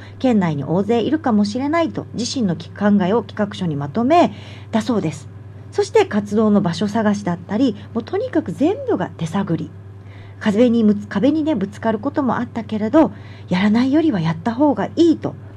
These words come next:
思う、いう思いで突き進み、あのー、Twitter、クラスのね、さ-、えー、だけじゃなくて、Twitterや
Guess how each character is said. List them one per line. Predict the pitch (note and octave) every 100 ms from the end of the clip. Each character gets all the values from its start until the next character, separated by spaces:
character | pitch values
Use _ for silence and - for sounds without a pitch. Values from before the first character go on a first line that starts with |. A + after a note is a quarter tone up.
| -
思 | F#3 G#3+
う、 | G#3
い | G#3+
う | -
思 | F3 A#3
い | C#4+
で | D4+ D4
突 | -
き | - G3
進 | F3 - E3
み、 | A3 D#4 - - - - - -
あ | E3
の | D#3+ F3 G3+ - - -
ー、 | -
Twitter、 | C#4 - B3 - -
ク |
ラ | F4+ F4+
ス | G#3+
の | F#3
ね、 | B3 -
さ-、 | A#3 F3+
え | E3+ D#3+ F2 G2
ー、 | -
だ | A#3
け | D#4+
じ | G#3+
ゃ | G#3
な | -
く | -
て、 | F#3 E3
Twitter | - G#3 G3+ G3+ F#3
や | F3+